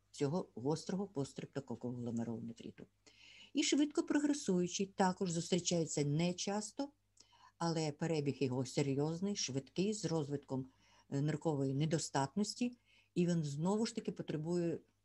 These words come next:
м, уваги і агресивного лікування найшвидше, найшвидше.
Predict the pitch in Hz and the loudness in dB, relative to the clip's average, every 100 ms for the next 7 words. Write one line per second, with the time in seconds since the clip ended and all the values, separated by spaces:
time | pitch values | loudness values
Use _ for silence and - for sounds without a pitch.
0 | _ 139 135 135 135 - 160 139 139 135 | _ -4 -2 0 -2 -2 0 2 2 4
1 | 220 - _ _ _ _ _ 190 190 - | 2 2 _ _ _ _ _ 2 2 0
2 | _ 160 147 170 - - 202 170 135 147 | _ -2 0 0 0 2 4 4 0 0
3 | 143 147 139 202 202 196 175 190 208 196 | 0 0 2 4 4 2 2 2 0 0
4 | 147 170 170 - 110 - _ _ _ _ | 0 0 0 -2 -4 -8 _ _ _ _
5 | 139 175 - 139 139 - 113 | -4 -2 -2 -2 -4 -4 -10